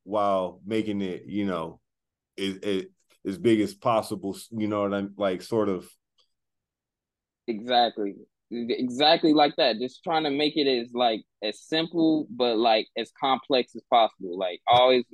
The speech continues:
Speaker 2: like, I always went by the rule, like,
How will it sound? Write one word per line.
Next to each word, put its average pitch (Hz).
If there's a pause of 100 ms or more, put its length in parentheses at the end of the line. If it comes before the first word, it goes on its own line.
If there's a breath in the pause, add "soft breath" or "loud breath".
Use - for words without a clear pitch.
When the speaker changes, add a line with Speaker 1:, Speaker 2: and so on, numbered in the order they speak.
(140)
Speaker 2:
like, 113 (1500)
I -
always 143
went 139
by 127
the 120
rule, 120
like, 98